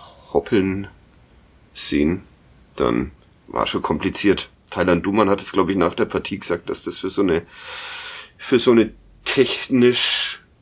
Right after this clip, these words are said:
gute Mannschaft, wie sie der erste F C Nürnberg da auf dem Platz hatte, schon nochmal ein bisschen komplizierter ist. Aber ich wollte nur den Mut von Robert Klaus loben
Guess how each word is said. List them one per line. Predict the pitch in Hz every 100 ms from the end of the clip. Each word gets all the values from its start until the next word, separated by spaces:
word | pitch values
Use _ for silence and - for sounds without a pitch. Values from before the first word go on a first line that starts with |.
| _
gute | - 139 165
Mannschaft, | 117 98 131 143 123 -
wie | 104
sie | 117 101
der | 98
erste | 87 98 -
F | 98 -
C | 117
Nürnberg | 101 104 98
da | -
auf | -
dem | - -
Platz | - - -
hatte, | -
schon | - - - - -
nochmal | 80 85 65 -
ein | -
bisschen | - - 85
komplizierter | - 71 80 - 92 90 -
ist. | - - - - - - - - - - - -
Aber | - - - - - _ _ _ _ _ - -
ich | 90
wollte | 95 127
nur | 107
den | 101 92 92
Mut | 107 151
von | - 101 95
Robert | 85 95 98 - -
Klaus | - - 113 - - - - _ - - - - _ _ -
loben | 82 80 80 85 78